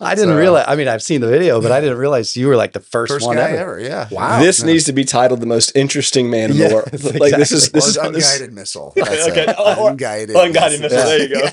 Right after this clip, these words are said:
Speaker 1: Yeah.
Speaker 3: There you go.
Speaker 2: Uh, and then, uh, but I went to the Catalyst conference and they were, you know, talked about strength
Speaker 1: Mm-hmm.
Speaker 2: finders and all this, like, psychometric testing. And so I started doing that internal discovery and found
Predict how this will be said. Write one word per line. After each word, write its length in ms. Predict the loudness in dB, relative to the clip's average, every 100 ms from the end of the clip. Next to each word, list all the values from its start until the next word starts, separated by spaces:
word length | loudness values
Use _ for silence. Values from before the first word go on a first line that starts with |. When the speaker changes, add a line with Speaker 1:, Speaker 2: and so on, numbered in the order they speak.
| -2
Speaker 1:
Yeah. 240 | -2 -2 -2
Speaker 3:
There 220 | 0 2
you 60 |
go. 200 | 2 0 -8 -20 -20 -20 _ _ -8
Speaker 2:
Uh, 500 | -6 -4 -4 -6 -6
and 160 | -6 -4
then, 180 | -4 -2
uh, 440 | -4 -2 -4 -4 -8
but 340 | -6 -6 -6
I 140 | -6 -6
went 160 | -6
to 60 | -10
the 60 | -10
Catalyst 480 | -8 -6 -6 -8
conference 580 | -8 -8 -8 -8 -6 -6
and 100 | -6
they 100 | -8
were, 220 | -8 -8 -10
you 100 | -12
know, 60 | -8
talked 220 | -10 -10
about 160 | -6 -6
strength 340 | -6 -8 -10
Speaker 1:
Mm-hmm. 320 | -10 -6 -4
Speaker 2:
finders 480 | -2 -4 -4 -8 -10
and 100 | -10
all 160 | -8 -6
this, 240 | -6 -6
like, 160 | -8 -10
psychometric 600 | -12 -12 -14 -14 -14 -12
testing. 500 | -10 -10 -10 -14 -14
And 240 | -18 -16 -12
so 100 | -10
I 40 |
started 340 | -8 -8 -10
doing 160 | -14 -14
that 140 | -14 -16
internal 360 | -16 -14 -14
discovery 520 | -10 -10 -10 -14 -16
and 160 | -16 -16
found 340 | -14 -14 -16